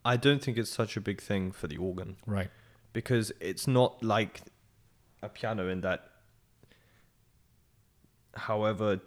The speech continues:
Speaker 1: deeply you push a key,
Speaker 2: Mm-hmm.
Speaker 1: that affects the sound. It's not like that on the organ.
Speaker 2: Right.
Speaker 1: And the sort of, the way of legato playing,
Speaker 2: Mm-hmm.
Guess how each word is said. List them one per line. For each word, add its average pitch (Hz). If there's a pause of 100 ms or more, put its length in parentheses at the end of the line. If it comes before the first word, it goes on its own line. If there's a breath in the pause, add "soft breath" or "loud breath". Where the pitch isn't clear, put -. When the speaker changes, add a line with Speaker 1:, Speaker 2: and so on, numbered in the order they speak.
(200)
Speaker 1:
deeply 110
you 85
push -
a 101
key, 98 (180)
Speaker 2:
Mm-hmm. 117 (1300)
Speaker 1:
that 107
affects -
the 101
sound. 95
It's -
not 110
like 101
that -
on 90
the 87
organ. 95 (160)
Speaker 2:
Right. 101 (1200 soft breath)
Speaker 1:
And 98 (2750 loud breath)
the 104
sort 127
of, 110 (580)
the 120
way 120
of 107 (580)
legato 123
playing, 85 (200)
Speaker 2:
Mm-hmm. 117